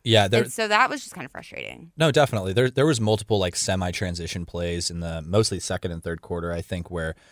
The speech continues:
Speaker 1: you know, someone would take the ball down, like, Shai would get to the rim and kick it out, and C P three would be wide open. The defense hadn't fully gotten back yet to recover, and instead of taking the open shot, he would pass to someone who was half covered,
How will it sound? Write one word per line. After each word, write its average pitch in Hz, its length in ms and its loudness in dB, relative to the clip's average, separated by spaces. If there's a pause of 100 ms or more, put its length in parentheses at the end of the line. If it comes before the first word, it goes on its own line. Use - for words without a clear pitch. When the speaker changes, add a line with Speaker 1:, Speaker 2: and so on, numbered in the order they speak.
(120)
Speaker 1:
you 98 100 -8
know, 87 180 -4
someone 127 320 2
would 107 100 2
take 123 200 0
the 113 60 -8
ball 104 160 6
down, 95 140 4
like, 90 100 -4
Shai 117 220 4
would 127 120 4
get 113 140 0
to - 80 -4
the 107 120 2
rim 101 360 0 (280)
and 92 160 -8
kick - 180 0
it 131 80 4
out, 117 220 8
and 92 100 -6
C - 100 -4
P 101 80 -4
three 101 160 -4
would 92 120 -2
be 90 100 -8
wide 98 460 4
open. 104 400 2
The 95 100 -4
defense 110 400 -2
hadn't 113 320 0
fully 127 220 -4
gotten 110 260 -2
back 101 240 0
yet 98 120 -2
to - 100 -8
recover, 92 480 -2 (260)
and 95 160 -4
instead 92 260 0
of 104 80 0
taking 98 300 -2
the 87 160 -4
open 85 220 -6
shot, 85 360 -2
he 85 280 -12
would 82 320 -8
pass 104 340 0
to 98 100 -8
someone 90 440 -4
who 90 120 -8
was 82 380 -8
half 113 300 4
covered, 82 420 -6